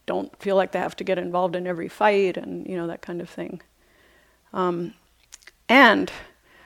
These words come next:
there are also certain ways in which sometimes as we get older, if we don't have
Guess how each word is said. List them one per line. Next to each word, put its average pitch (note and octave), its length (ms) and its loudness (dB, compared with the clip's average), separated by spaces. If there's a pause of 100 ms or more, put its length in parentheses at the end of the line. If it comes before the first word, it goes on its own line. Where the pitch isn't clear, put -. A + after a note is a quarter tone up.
(220)
there G3+ 120 6
are G3+ 60 10
also G#3 260 4
certain G3+ 560 4
ways F#3 400 4
in F#3+ 160 -2
which F#3 220 -2
sometimes F#3 560 -2
as F3+ 380 0
we G3+ 100 -2
get G3+ 160 2
older, G#3 300 8
if F#3 180 2
we F3+ 80 -2
don't F#3+ 300 2
have F#3 540 -4